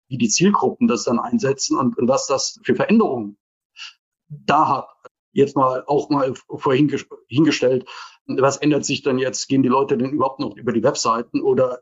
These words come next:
ist dann eigentlich das, das primäre, äh, Interface mit, mit den Usern, ähm, ist das dann eben der Chat? Ja, und da sind dann eben auch Unternehmen wie Google gefordert, die dann ihre Suchmaschine als gefährdet ansehen. Also da, da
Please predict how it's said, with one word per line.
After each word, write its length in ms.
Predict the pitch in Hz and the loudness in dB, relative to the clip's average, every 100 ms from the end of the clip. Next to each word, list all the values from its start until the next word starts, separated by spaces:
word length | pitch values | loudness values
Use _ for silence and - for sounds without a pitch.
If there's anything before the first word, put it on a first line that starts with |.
| _ | _
ist 260 | - 127 - | -4 -4 0
dann 220 | 123 131 | -2 -2
eigentlich 520 | - 123 127 131 120 - | -4 -4 -4 -2 -2 0
das, 320 | 120 - - | -2 -2 -6
das 160 | 120 107 | -6 -2
primäre, 640 | 139 127 143 131 131 - _ - | 0 2 2 2 0 -4 _ -10
äh, 120 | 123 - | -8 -2
Interface 680 | 156 143 - 123 127 127 | 2 2 2 0 -2 -2
mit, 300 | 127 123 - | 0 0 0
mit 160 | 123 110 | -2 2
den 80 | 117 | 0
Usern, 580 | 113 123 120 117 107 - _ _ - | 0 -4 0 0 0 -6 _ _ -2
ähm, 240 | 120 120 _ - | 0 0 _ -4
ist 180 | 143 143 | -2 0
das 140 | 120 | 0
dann 380 | 131 117 113 _ - - | 0 0 0 _ -12 -4
eben 160 | 139 120 | -2 0
der 100 | 117 | 0
Chat? 400 | 151 151 - - _ | 0 -2 -6 -20 _
Ja, 100 | 120 | -2
und 340 | 123 113 110 - | 0 0 -4 -2
da 300 | 113 120 - 113 | 0 0 -4 -2
sind 220 | 113 135 | 2 2
dann 140 | 120 | 2
eben 180 | 127 123 | 0 0
auch 220 | 123 120 | 0 -2
Unternehmen 420 | 165 - 117 131 | -4 -2 -2 -2
wie 80 | 131 | -2
Google 280 | 135 175 160 | 0 2 2
gefordert, 540 | 131 - 123 120 151 _ _ | 0 0 0 0 -4 _ _
die 140 | 160 131 | -2 0
dann 200 | 135 143 | 0 0
ihre 180 | 127 123 | -2 0
Suchmaschine 640 | 151 165 151 - 147 135 | 2 2 0 0 0 0
als 180 | 123 - | -2 -4
gefährdet 380 | 123 127 110 120 | -2 -2 0 -2
ansehen. 320 | 107 110 104 - - | -2 -4 -6 -14 -10
Also 200 | - 139 | 0 2
da, 220 | 156 147 131 | 2 0 -4
da 280 | 120 147 | -4 -4